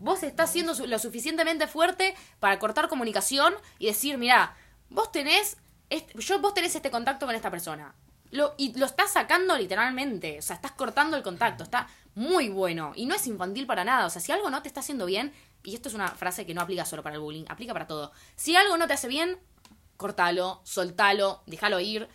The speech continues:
siempre. No es para vos, en ningún momento. Así que,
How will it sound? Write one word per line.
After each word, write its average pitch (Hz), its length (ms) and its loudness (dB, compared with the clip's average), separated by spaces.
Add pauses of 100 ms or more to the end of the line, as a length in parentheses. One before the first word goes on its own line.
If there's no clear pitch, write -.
(180)
siempre. 170 720 -6 (280)
No 226 100 -4
es 269 80 -4
para 247 180 2
vos, 175 320 -2 (460)
en 170 100 -10
ningún 202 240 -4
momento. 175 460 -6 (580)
Así 190 300 -8
que, 185 520 -2